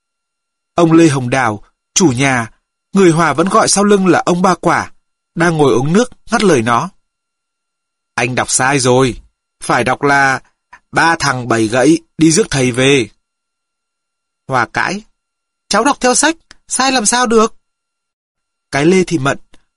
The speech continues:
con gái ông Ba Quả ngồi cạnh cũng chen vào. Bố sai thì có, con đọc sách cũng thấy đúng là ba thằng ba gậy.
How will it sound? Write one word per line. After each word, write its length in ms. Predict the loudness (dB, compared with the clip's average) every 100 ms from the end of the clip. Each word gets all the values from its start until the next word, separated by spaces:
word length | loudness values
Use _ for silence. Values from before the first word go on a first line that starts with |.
| -4
con 160 | -4 -2
gái 200 | -4 -2
ông 200 | -2 0
Ba 140 | -2
Quả 240 | 0 -2
ngồi 180 | -2 -4
cạnh 220 | -4 -6 -6 -10
cũng 140 | -6
chen 200 | -4 -2
vào. 300 | -2 -4 -4 -10 _ _ _ _ _ _ _ _ _
Bố 240 | 0 2 2
sai 220 | 0 0
thì 120 | -2
có, 320 | 0 0 0 -4 _ _ _ -2
con 160 | 0
đọc 160 | 2 0
sách 180 | -2 -4
cũng 140 | -2
thấy 140 | 0 2
đúng 200 | 0 2
là 180 | 0
ba 180 | 0 -2
thằng 220 | -2 -2
ba 140 | -2 0
gậy. 260 | 0 0